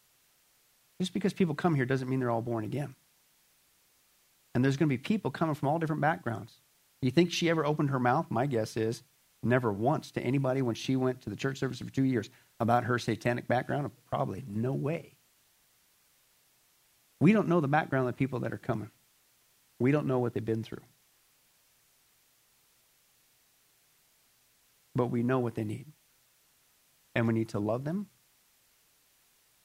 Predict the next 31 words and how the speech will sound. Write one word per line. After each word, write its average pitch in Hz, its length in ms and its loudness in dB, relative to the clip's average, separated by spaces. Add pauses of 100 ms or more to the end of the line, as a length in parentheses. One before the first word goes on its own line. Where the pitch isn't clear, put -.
(100)
We 117 100 -2
don't 147 180 -2
condone 135 380 2
any 127 180 -2
wickedness 120 380 -2
or 117 80 -2
evil, 113 180 -2
but 104 120 -6
we 117 120 -4
need 110 180 -4
to - 80 -14
love 139 300 -4
them. 110 240 -14 (600)
And 110 120 -2
we 107 60 0
need 113 200 -2
to 110 40 -8
share 107 200 -4
the 110 100 -8
gospel. - 440 -10 (2000)
And 90 160 -2
even 151 320 4
people 202 440 0 (600)
who 127 100 4
we 127 160 4
do 143 200 4
know 151 340 0 (640)
that 113 140 0
are 113 80 2
a 107 40 -2
part 143 440 0